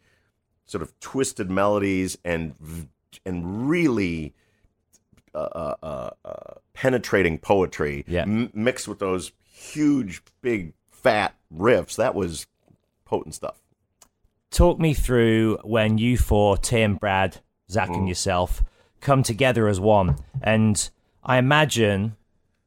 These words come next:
Speaker 2: maybe I'm over-romanticizing, but maybe I'm not, was the chemistry instantly evident?
Speaker 1: It wa-, it was, yeah. The first time we played together was August of ninety-one, I think August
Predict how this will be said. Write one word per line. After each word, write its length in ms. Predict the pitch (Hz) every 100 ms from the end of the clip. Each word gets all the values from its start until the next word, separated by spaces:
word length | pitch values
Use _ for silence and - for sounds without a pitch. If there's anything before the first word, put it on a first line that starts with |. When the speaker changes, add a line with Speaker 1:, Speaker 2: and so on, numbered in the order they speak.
| _ -
Speaker 2:
maybe 320 | 117 117 110
I'm 160 | 104 107
over-romanticizing, 880 | 104 104 101 101 95 107 95 90 80
but 80 |
maybe 300 | 85 98 87
I'm 160 | 92 95
not, 200 | 101 -
was 140 | 101
the 100 | 87
chemistry 720 | 101 123 120 113 - 110 101 - _ _ -
instantly 560 | 139 123 - 110 104
evident? 360 | 101 92 85 80
Speaker 1:
It 140 | 143 123
wa-, 180 | 76 -
it 120 | 113
was, 280 | 98 78 73
yeah. 80 | 85
The 100 | 78
first 220 | 143 165
time 100 | 117
we 60 | 110
played 160 | 104
together 240 | 90 90 85
was 400 | 80 78 73 - _ -
August 440 | 90 95 95 -
of 80 | 73
ninety-one, 560 | 73 76 71 69 65
I 40 | 62
think 140 | 71
August 300 | 71 73 -